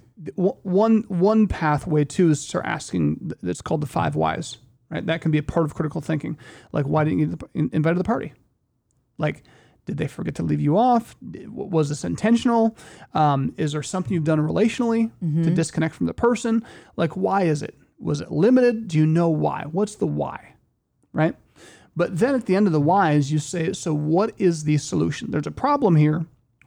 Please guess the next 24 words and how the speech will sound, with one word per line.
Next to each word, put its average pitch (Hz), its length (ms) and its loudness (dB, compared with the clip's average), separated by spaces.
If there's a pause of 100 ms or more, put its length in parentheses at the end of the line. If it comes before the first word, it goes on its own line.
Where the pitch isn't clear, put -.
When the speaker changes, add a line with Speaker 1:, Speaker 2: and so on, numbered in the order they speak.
Speaker 1:
What's 175 280 2
the 175 140 0
solution?" 160 440 -4
You're - 120 -4
solving 202 460 0
a 170 40 2
problem. 156 240 -4
You're 160 80 -8
thinking 185 400 -4
critical 170 580 0 (440)
to 165 100 -2
find 175 220 0
a 160 60 0
solution 165 540 0 (140)
out 185 200 2
of 151 380 0
your 165 120 -4
circumstance. - 840 -8 (160)
Speaker 2:
Mm-hmm. 165 300 -2 (100)
Speaker 1:
So 190 320 2
what 175 480 2
is 277 180 0
a 180 140 2
good, 160 560 0